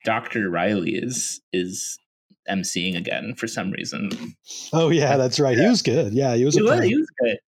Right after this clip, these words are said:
Speaker 1: He was totally magic. We should, when, when Steven Shep retired, we should hire Doctor Riley,
Speaker 2: <laughs>
Speaker 1: to be quite honest. Um, but <sighs> yeah, it's, it's, um, I, I'm calling it also now. I think,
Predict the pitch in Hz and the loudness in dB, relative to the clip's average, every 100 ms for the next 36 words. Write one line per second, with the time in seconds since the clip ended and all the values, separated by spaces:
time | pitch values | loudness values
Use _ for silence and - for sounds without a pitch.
0 | _ - 202 214 - 202 202 202 196 202 | _ -2 -2 -2 -2 -2 0 0 0 -2
1 | - 143 - 240 - - - - - 165 | 0 0 2 0 -2 -8 -18 -18 -6 -2
2 | 175 165 117 131 131 123 - - 131 160 | 2 0 0 0 0 0 -4 -2 0 2
3 | 160 - 139 120 95 107 104 92 87 - | 0 0 -2 -2 -2 0 2 2 -2 -2
4 | 98 - - 110 104 95 87 - 82 85 | -6 -6 -6 -4 -4 -4 -6 -6 -4 -2
5 | 92 78 - 147 127 - 135 120 - - | -2 -4 -2 -2 -2 -2 -2 -4 -4 -4
6 | - - - 101 98 - 107 92 90 82 | -2 -4 -6 -6 -6 -4 -2 -2 -2 -4
7 | - - - _ _ _ _ - 101 95 | -6 -8 -8 _ _ _ _ -6 -2 -2
8 | 95 90 - - _ - 92 90 90 - | -2 -4 -8 -12 _ -4 0 0 0 -2
9 | - - _ _ _ _ _ _ _ _ | -4 -10 _ _ _ _ _ _ _ _
10 | - - - - 185 117 120 - - - | -6 -4 -6 -4 -2 0 -2 -2 -2 -4
11 | - 127 - 131 127 127 127 123 120 - | -6 -4 -2 0 0 2 0 -2 -6 -18
12 | _ _ 139 139 147 147 185 185 156 143 | _ _ -4 -2 -2 0 0 2 2 2
13 | 139 120 95 85 - _ _ _ _ - | 0 0 0 -4 -10 _ _ _ _ -8
14 | 120 - 143 151 - | -6 -2 -2 -2 -4